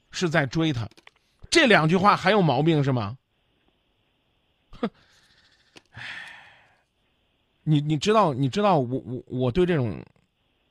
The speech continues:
回答方式怎么理解吗？圆滑。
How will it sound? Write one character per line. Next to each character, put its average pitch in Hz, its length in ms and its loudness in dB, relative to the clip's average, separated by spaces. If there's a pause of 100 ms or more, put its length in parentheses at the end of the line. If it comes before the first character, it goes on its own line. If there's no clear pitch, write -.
(100)
回 147 200 -4
答 151 100 0
方 165 220 -2
式 147 80 -4
怎 98 100 -8
么 92 60 -6
理 98 160 -4
解 104 120 -6
吗？ 82 140 -10 (1300)
圆 135 540 2
滑。 - 340 -6